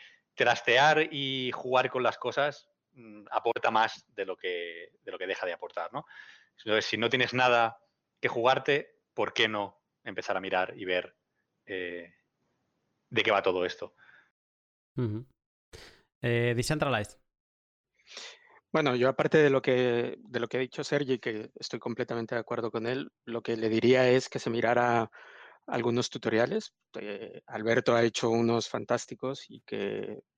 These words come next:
Speaker 3: te van guiando básicamente paso a paso cómo hacerlo. Yo me los miraría primero antes de tomar la decisión de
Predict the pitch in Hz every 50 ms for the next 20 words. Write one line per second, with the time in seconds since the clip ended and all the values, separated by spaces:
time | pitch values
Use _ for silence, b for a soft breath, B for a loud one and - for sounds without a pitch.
0 | _ _ _ _ _ _ - 117 110 110 113 107 110 117 113 113 120 117 110 110
1 | 104 101 101 98 _ - - 117 - - - 113 113 110 - 113 110 98 - B
2 | B B B B B B B B B B B B B _ _ - 135 127 - 131
3 | 117 - 135 123 - 139 - 143 120 123 123 120 - 143 135 143 147 180 196 208
4 | 175 139 147 147 175 180 160 139 127 110 120 127 131 120 120 120 120 139 170 175
5 | - - - 117 120 127 135 147 143 135 135 - 127 113 107 110 110 110 110 107
6 | - _ _ _ - 117 113 120 123 127 139 127 120 110 - 117 - - 123 120
7 | 117 120 113 113 113 107 117